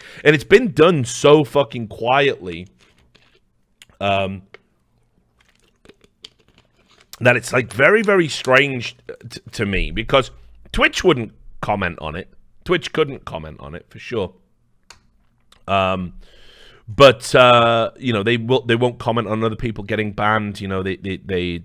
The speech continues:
they don't do that, whether you're a journalist, community, whatever. They just don't say anything about it. They put the onus on the, uh, creators to say why they're banned, and in often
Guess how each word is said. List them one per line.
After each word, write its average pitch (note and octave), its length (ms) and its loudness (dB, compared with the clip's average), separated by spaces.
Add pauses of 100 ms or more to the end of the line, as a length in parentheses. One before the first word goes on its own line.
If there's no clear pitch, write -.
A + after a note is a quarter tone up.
they F#2+ 120 -4
don't G#2 240 -2
do F#2 180 -4
that, F#2 220 0
whether F2+ 160 -6
you're F2+ 80 -4
a F2 40 -8
journalist, F#2 800 -8
community, F2+ 420 -12
whatever. E2+ 460 -4
They F#2+ 200 -6
just E2+ 160 -14
don't G#2 240 -4
say F2 200 -8
anything E2+ 300 -12
about D#2+ 360 -8
it. D#2+ 120 -10 (300)
They F#2+ 180 -2
put - 220 -6
the F#2+ 160 0
onus F#2 340 -4
on F#2 160 -6
the, F#2 380 -4
uh, F#2 180 -2
creators A2 440 -2
to - 80 -20
say E2+ 180 -8
why F2 140 -4
they're F2 120 -4
banned, F2+ 380 -6
and F#2 120 -8
in F2+ 120 -6
often F#2 480 -6